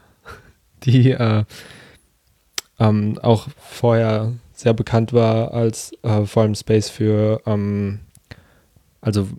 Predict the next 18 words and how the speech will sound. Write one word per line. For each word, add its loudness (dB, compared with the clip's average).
sehr -2
weiß 2
und, -2
äh, -2
gay, 2
also 0
schwul 2
konnotiert -4
war. 2
Und -2
Marsha 0
P. -4
Johnson 2
war 0
eine, -2
äh, 6
schwarze 4
Transfrau 2